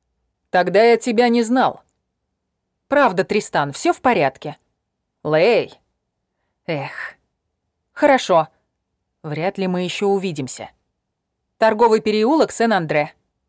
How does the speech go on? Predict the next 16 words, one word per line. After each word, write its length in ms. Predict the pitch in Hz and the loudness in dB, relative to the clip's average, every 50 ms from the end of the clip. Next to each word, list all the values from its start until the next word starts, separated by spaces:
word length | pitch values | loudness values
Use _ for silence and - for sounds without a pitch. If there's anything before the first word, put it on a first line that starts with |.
| _ _ _ _ _ _ _ _ _ _ _ _ _ _ _ | _ _ _ _ _ _ _ _ _ _ _ _ _ _ _
Эта 240 | - 208 214 - 202 | -8 -6 -4 -4 -2
мысль 420 | 202 208 247 262 - 302 277 254 - _ | -2 0 -2 -2 0 -2 -4 -4 -4 _
испортила 600 | 254 - - - - 269 277 240 - 226 196 185 | -10 -12 -10 -6 -4 -2 -2 -2 -2 -2 -2 0
мое 340 | 180 180 175 180 170 220 254 | 0 -2 -4 -4 -2 -2 -2
и 80 | 247 220 | -2 -2
без 200 | 180 202 - - | -2 -4 -6 -2
того 280 | - 185 175 202 233 | -2 -2 0 0 0
подавленное 680 | 233 233 202 175 185 190 202 208 208 208 202 208 202 202 | 0 0 0 2 2 2 2 2 0 0 0 0 -2 -2
настроение. 800 | 202 196 - - 214 214 208 208 190 170 156 156 151 147 147 - _ _ _ _ _ _ _ _ _ _ _ _ - | -2 -4 -4 -4 -2 -2 -2 -2 -2 -4 -4 -4 -4 -6 -6 -8 _ _ _ _ _ _ _ _ _ _ _ _ -4
Неудивительно, 800 | 214 214 220 226 220 196 254 262 311 311 - - 202 180 170 | -2 0 0 0 0 0 0 0 0 0 0 -2 -2 -2 -4
что 200 | 160 - - 190 | -6 -6 -6 -4
никому 420 | 185 180 170 - 180 175 202 233 233 | -4 -4 -2 -2 0 0 2 0 0
так 260 | - 220 214 214 - | 2 0 0 0 0
и 60 | 208 | -2
не 120 | 202 202 | 0 0
удалось 560 | 196 185 175 175 170 165 160 185 233 254 - | 0 0 0 0 0 0 2 0 0 -2 -2